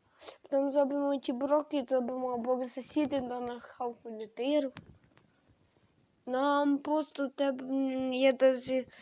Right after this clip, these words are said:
я даже ніяк загрози не буду робити, не... Ми поставимо в городі, Ганна,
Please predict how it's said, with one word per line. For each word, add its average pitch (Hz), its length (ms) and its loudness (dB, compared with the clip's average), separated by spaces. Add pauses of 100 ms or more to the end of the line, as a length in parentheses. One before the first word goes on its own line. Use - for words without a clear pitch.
(240)
я 269 100 4
даже 277 340 2
ніяк 294 360 0
загрози 269 760 0
не 254 160 -2
буду 240 280 0
робити, 247 640 2
не... 240 640 -2 (800)
Ми 269 220 2
поставимо 269 480 0
в - 20 -8
городі, 247 560 2
Ганна, 214 540 -14